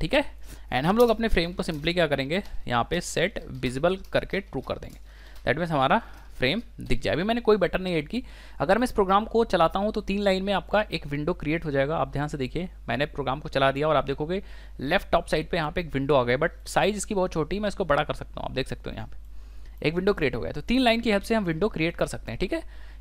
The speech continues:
ये चीज़ याद रखिएगा। अब हम लोग इसमें बटन्स को भी ऐड कर सकते हैं। बटन्स आप सेट विजिबल के पहले मैं यहाँ पे बटन्स को ऐड करूँगा, ठीक है। यहाँ पे हम लोग बटन को बनाऊँगा, क्रिएट करूँगा बटन को, क्रिएट करूँगा बटन को and ऐड करूँगा अपने J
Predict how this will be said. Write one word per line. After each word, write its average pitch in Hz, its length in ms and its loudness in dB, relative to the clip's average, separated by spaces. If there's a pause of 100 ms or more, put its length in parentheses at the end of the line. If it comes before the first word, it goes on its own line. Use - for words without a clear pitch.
ये 202 100 2
चीज़ 247 140 4
याद 185 140 6
रखिएगा। 123 360 -6 (800)
अब 190 140 6
हम 226 100 4
लोग 285 140 2
इसमें 285 200 2
बटन्स 220 280 4
को 254 100 2
भी 233 100 6
ऐड 214 140 4
कर 208 100 6
सकते 214 220 -2
हैं। 233 80 2
बटन्स 233 380 2
आप 170 380 0
सेट 202 260 4
विजिबल 175 260 0
के - 120 -6
पहले 165 220 0
मैं 190 100 -2
यहाँ 143 220 0
पे 143 100 -2
बटन्स 151 260 0
को 151 120 4
ऐड 139 100 4
करूँगा, 147 400 -2
ठीक 180 120 -2
है। - 80 -2
यहाँ 131 180 -2
पे 151 120 2
हम 147 100 0
लोग 208 160 -2 (460)
बटन 160 280 2
को 185 120 -2
बनाऊँगा, 160 380 2 (260)
क्रिएट 156 260 4
करूँगा 165 260 0
बटन 160 260 0
को, 220 120 -2 (160)
क्रिएट 147 260 0
करूँगा 151 280 0
बटन 147 260 0
को 196 180 -2 (380)
and 143 180 0
ऐड 143 240 2
करूँगा 156 360 2 (120)
अपने 175 280 0 (240)
J 165 240 0